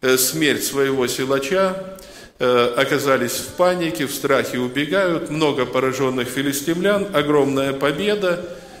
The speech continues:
И когда возвращается Давид с победой, э, Саул, царь израильский, говорит военачальнику: «Чей сын этот юноша?» Тот говорит: «Я не знаю, царь».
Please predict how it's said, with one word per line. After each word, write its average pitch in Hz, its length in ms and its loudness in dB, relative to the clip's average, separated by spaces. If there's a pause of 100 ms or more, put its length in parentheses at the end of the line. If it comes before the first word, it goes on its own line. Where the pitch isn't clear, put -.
(200)
И 190 160 4
когда 165 380 2
возвращается 175 920 0
Давид 170 500 -2 (280)
с - 100 -8
победой, 143 680 0 (500)
э, 131 420 2 (680)
Саул, 165 760 4
царь 170 300 2
израильский, 147 760 0 (320)
говорит 143 480 4
военачальнику: 139 1200 -2
«Чей 208 260 2
сын 165 380 0
этот 117 320 -2
юноша?» 110 460 -2
Тот 170 180 -6
говорит: 180 220 -6
«Я 196 140 0
не 220 100 -2
знаю, 214 380 -2
царь». 92 280 -4